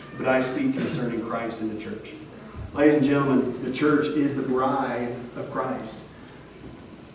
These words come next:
Christ, and we're, and we're gonna talk about marriage pictures later on when we get into looking at this and the way weddings were done in the Bible. But you see that Jesus bought and paid for his bride. And then beyond that, he wants to present his bride as a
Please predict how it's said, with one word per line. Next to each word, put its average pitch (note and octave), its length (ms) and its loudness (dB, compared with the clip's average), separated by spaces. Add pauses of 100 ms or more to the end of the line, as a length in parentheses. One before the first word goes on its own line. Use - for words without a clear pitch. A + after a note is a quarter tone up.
(240)
Christ, D#3 540 6
and C3 100 2
we're, D3 140 4
and C3+ 100 4
we're C#3+ 160 8
gonna - 100 6
talk - 220 6
about A#2 220 4
marriage A#2 340 2
pictures A2+ 560 -2
later A2+ 240 -2
on A2 160 0
when G#2+ 160 -2
we A2 60 0
get A2 100 -2
into G#2+ 60 -4
looking G#2+ 280 0
at G2+ 220 -6
this B2 160 -8
and A#2 300 0
the A#2+ 100 -2
way A#2+ 160 4
weddings A#2 680 2
were A2 100 -2
done A2 200 -2
in A2 60 -2
the G#2+ 60 0
Bible. A2 340 -2 (1040)
But C#3 120 2
you D3+ 160 10
see D#3 160 8
that C3+ 180 2
Jesus D3+ 380 6
bought B2+ 320 2
and A2+ 120 0
paid B2+ 240 4
for A2+ 60 0
his A2 160 -4
bride. A2+ 400 -2 (680)
And D3+ 100 6
then D#3+ 140 10
beyond C#3+ 400 10
that, C3+ 480 4
he D#3+ 160 4
wants D3+ 380 8
to D3 60 2
present D3 600 6
his C3 240 2
bride A#2+ 540 2
as B2+ 200 2
a A#2+ 140 2